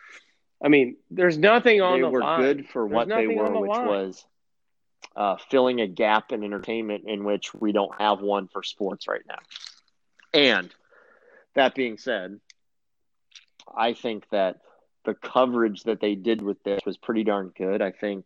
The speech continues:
Speaker 2: um, I actually having, like, Charles Barkley and Justin Thomas give some anecdotes and some things and follow these guys around and, and joke. I thought that made it a little bit more, in,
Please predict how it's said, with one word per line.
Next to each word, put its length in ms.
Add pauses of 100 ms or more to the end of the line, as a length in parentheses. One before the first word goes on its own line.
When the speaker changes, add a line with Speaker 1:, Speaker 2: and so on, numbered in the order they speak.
(160)
Speaker 2:
um, 340 (920)
I 80
actually 220
having, 180
like, 180
Charles 440
Barkley 680 (360)
and 160
Justin 440
Thomas 560
give 180
some 400
anecdotes 720
and 140
some 160
things 340
and 140
follow 260
these 160
guys 280
around 440
and, 180
and 200
joke. 360 (640)
I 80
thought 200
that 160
made 240
it 100
a 20
little 140
bit 160
more, 200
in, 180